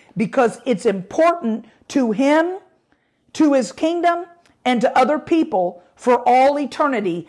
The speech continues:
that you do your purpose. That's why he ain't gonna, he, he ain't gonna keep you in the dark about it. But Proverbs twenty-five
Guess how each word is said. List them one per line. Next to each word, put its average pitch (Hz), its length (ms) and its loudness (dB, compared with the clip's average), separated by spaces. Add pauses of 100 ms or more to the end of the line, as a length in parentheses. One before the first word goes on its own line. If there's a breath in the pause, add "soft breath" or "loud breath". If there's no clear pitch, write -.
(140)
that 220 240 0
you 220 320 0
do 196 320 -2
your 185 240 -2
purpose. - 600 -8 (440)
That's 226 220 -2
why 311 160 0
he 302 60 -2
ain't 294 120 -4
gonna, 277 300 -2 (120)
he, 247 300 -10 (260 soft breath)
he 294 220 -2
ain't 269 140 -2
gonna 254 180 -2
keep 339 240 0
you 330 80 2
in 262 80 0
the 208 80 0
dark 165 300 0
about 135 260 -6
it. - 140 -20 (2500)
But 226 220 0
Proverbs 294 420 2
twenty-five 254 680 0